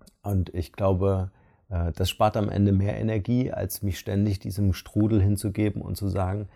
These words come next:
äh, "Wie kann ich das nicht mehr ganz so runde Hamsterrad irgendwie betreiben?"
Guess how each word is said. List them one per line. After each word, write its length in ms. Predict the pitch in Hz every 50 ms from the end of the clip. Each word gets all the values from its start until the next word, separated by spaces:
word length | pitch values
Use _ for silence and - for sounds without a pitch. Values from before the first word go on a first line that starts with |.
| _ - _ _ _ _
äh, 240 | - 95 92 90 90
"Wie 140 | 92 104 101
kann 240 | - - 101 104 104
ich 120 | 101 95
das 220 | - 104 95 87
nicht 180 | - 104 95 -
mehr 140 | 104 98 95
ganz 340 | 82 - 78 110 113 104 -
so 120 | - 110
runde 480 | 92 85 101 104 107 107 98 95 87 85
Hamsterrad 840 | 95 104 104 101 - - 98 90 85 87 92 95 98 98 - -
irgendwie 380 | - 101 95 82 87 85 76 92
betreiben?" 760 | 76 82 73 - - - - 107 127 113 95 101 92 90 85